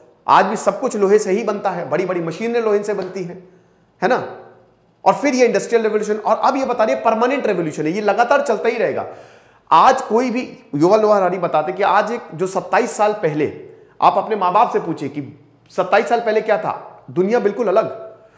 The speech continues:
और आगे आने वाला सत्ताईस साल जो दो हज़ार पचास, तो दुनिया और अलग हो जाएगी। यानी कि जो डेवलपमेंट हमने दो हज़ार साल में नहीं देखा, वो हम पचास सालों में देख रहे हैं, thanks to science। तो ये तीन इंपॉर्टेंट रिवॉल्यूशंस की इस पूरी किताब में बात की है और इसी रिवॉल्यूशंस को उन्होंने समझाया है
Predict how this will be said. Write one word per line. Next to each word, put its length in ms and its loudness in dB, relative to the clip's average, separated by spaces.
और 120 4
आगे 360 4
आने 180 4
वाला 200 4
सत्ताईस 420 -4
साल 140 0
जो 120 -2
दो 100 0
हज़ार 240 2
पचास, 200 -4
तो 80 -6
दुनिया 220 -2
और 140 6
अलग 160 6
हो 80 4
जाएगी। 280 -4
यानी 320 4
कि 180 -4
जो 640 0
डेवलपमेंट 720 2
हमने 180 -2
दो 180 4
हज़ार 200 4
साल 200 -2
में 80 -2
नहीं 160 -2
देखा, 600 -6
वो 100 6
हम 160 2
पचास 340 6
सालों 180 0
में 100 0
देख 160 0
रहे 140 -2
हैं, 600 -2
thanks 380 -4
to 60 -4
science। 340 -6
तो 60 -2
ये 120 -2
तीन 520 -2
इंपॉर्टेंट 720 0
रिवॉल्यूशंस 600 0
की 480 -10
इस 160 -4
पूरी 380 -2
किताब 320 0
में 140 -4
बात 260 -2
की 140 -8
है 480 0
और 240 0
इसी 240 4
रिवॉल्यूशंस 560 2
को 100 0
उन्होंने 400 2
समझाया 560 -4
है 260 -18